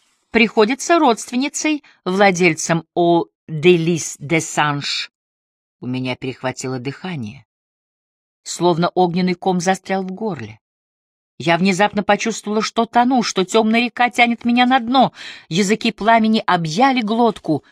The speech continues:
лижут легкие. Нашей любимице Лоры де Санж. Удивительно,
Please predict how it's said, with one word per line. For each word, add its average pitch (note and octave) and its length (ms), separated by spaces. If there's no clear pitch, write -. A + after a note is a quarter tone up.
лижут G#3 460
легкие. F#3+ 640
Нашей D#3+ 480
любимице C4 840
Лоры G3 460
де D#3+ 160
Санж. - 640
Удивительно, E3+ 840